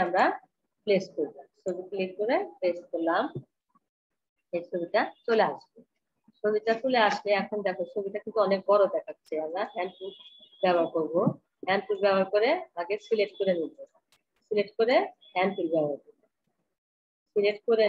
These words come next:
নিয়ে হ্যান্ড টুল ব্যবহার করব, এটা আমরা রিসাইজে চলে যাব। দেখো এটা অনেক বড় হয়ে যাচ্ছে। আমরা হ্যান্ড টুলের সাহায্যে কিভাবে এটা ছোট করতে হয় সেটা আমরা করব। দেখো শিক্ষার্থী বন্ধুরা,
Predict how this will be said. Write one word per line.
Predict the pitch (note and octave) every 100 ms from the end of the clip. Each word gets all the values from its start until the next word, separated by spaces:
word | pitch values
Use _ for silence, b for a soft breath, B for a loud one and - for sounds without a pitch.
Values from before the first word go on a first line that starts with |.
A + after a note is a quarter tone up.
| F#3+
নিয়ে | F3+ C4 D#4 -
হ্যান্ড | F3 F#3+
টুল | F3+ F#3 F3+
ব্যবহার | E3+ E3+ E3+
করব, | F#3+ G3+ B3 A3
এটা | F3+ F3+ A3 E4 - _
আমরা | E3 F3 G3+
রিসাইজে | G3 - D#3+ D#3+ F#3+ D#4 - _
চলে | G3+ F3+
যাব। | C#3+ - _ _ - _ - - E3+
দেখো | E3+ - A3 D#4+ - _ _
এটা | - - A3
অনেক | G#3+ F#3
বড় | G3 F3+
হয়ে | D#3 D#3
যাচ্ছে। | D3 - D#3 D#3+ F3+
আমরা | E3+ G3
হ্যান্ড | F3 F#3+
টুলের | F#3+ F3+ -
সাহায্যে | - F#3 - _
কিভাবে | G#3+ G3 G3 G#3 C#4 - _ _ _ _ _
এটা | E3+ F#3+ B3 F4 - _ _ _ _ _ _ _ _
ছোট | A#3 A3+
করতে | F#3+ - E3+
হয় | F3 A3+ -
সেটা | - E3+ E3
আমরা | E3+ A#3+ F4+ - _ -
করব। | F3 C3+ C3+ B2 _ _ _ _ _ _ _ _
দেখো | D#3 E3+ E3+
শিক্ষার্থী | F3+ E3 E3 D#3
বন্ধুরা, | D3+ D3+ D#3